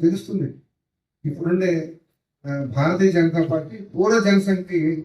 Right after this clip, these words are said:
మూలం అన్నమాట. అక్కడి నుంచి ఎప్పుడైతే జనతా పార్టీ అధికారంలోకి వచ్చిందో అప్పటి నుంచి మన సంబంధాలు కూడా మార్పు వచ్చాయి పాలస్తీనాకి మనకి. ఇజ్రాయెల్తో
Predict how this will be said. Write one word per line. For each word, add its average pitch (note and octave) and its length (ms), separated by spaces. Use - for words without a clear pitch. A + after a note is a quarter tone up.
మూలం G3+ 280
అన్నమాట. A#2 280
అక్కడి G#3+ 240
నుంచి C4 140
ఎప్పుడైతే G3+ 340
జనతా D#3+ 300
పార్టీ A#2 260
అధికారంలోకి C#3+ 580
వచ్చిందో B2 320
అప్పటి F3+ 280
నుంచి E3 200
మన C#3+ 100
సంబంధాలు F3+ 540
కూడా D#3 120
మార్పు C3+ 320
వచ్చాయి - 220
పాలస్తీనాకి C3+ 720
మనకి. G#2+ 220
ఇజ్రాయెల్తో F#3+ 500